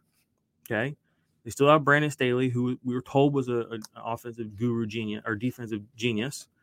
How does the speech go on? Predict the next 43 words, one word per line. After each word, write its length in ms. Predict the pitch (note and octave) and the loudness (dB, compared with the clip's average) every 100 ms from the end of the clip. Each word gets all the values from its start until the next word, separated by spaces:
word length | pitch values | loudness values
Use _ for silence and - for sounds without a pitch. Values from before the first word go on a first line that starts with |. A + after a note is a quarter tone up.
| _ _ _ - | _ _ _ 0
So 140 | A2+ | 6
he 120 | D3+ | 8
did 240 | C#3 F3+ F#3+ | 10 8 10
go 140 | E3+ | 6
sign 460 | D#3+ F#3+ A3+ E2+ - _ _ | 6 4 4 -4 -10 _ _
J 140 | C3 A#2+ | 2 4
C 140 | A#2+ | 2
Jackson. 440 | G#2+ G2+ - A#2+ | 2 2 2 -2
We 100 | C3 C#3 | 0 6
have 240 | E3 G3 | 6 6
Derwin 340 | F3+ E3+ D#3+ | 4 4 4
James 240 | D3 D3 B2+ | 2 0 0
back 220 | A#2 A2 | 0 0
here. 320 | G#2+ A2+ D3+ _ _ _ _ _ | 0 -2 -4 _ _ _ _ _
Nasir 400 | C3 C3+ - F3 | -2 2 10 10
Adderley, 560 | D#3+ G3+ G3+ D3+ D3 F3 D3 | 12 10 8 4 2 0 -6
a 60 | A2+ | -4
player 300 | B2 B2 A#2+ | 0 2 2
who 160 | B2 | 0
is 100 | A#2 - | 0 -2
on 320 | A#2 A#2 A#2 | -4 -4 -4
the 220 | A2 A2+ | -2 -2
breakout 560 | G#2 A2 A2+ A#2+ A2+ - | 0 0 2 2 2 2
or 180 | A2 A2 | 0 0
on 160 | A2+ A2+ | 0 -4
the 60 | |
sleeper 360 | - D3+ C#3+ C3 | 0 0 2 2
list 260 | B2 - | 0 0
last 360 | A2 G#2+ A#2+ - | 4 4 2 -2
year, 300 | A2+ D3 G3+ _ _ _ _ _ _ _ _ | -2 0 -4 _ _ _ _ _ _ _ _
turned 240 | - A#2 | -4 0
out 160 | A2 A2+ | 2 2
to 60 | A#2 | 0
be 80 | |
a 60 | A2 | 0
really 200 | A2 A2 | 2 0
good 220 | G#2+ F#2 | 0 -2
pick. 200 | G#2+ D3+ | -4 -4
He's 200 | - C#3 | -2 0
a 60 | C#3+ | 4
good 160 | C#3 | 4
player. 440 | C3+ A2+ A#2 F#3 - _ _ _ _ _ | 6 4 6 2 -2 _ _ _ _ _
So 600 | - - G3+ G3+ G#3 G3 | -10 6 8 10 8 4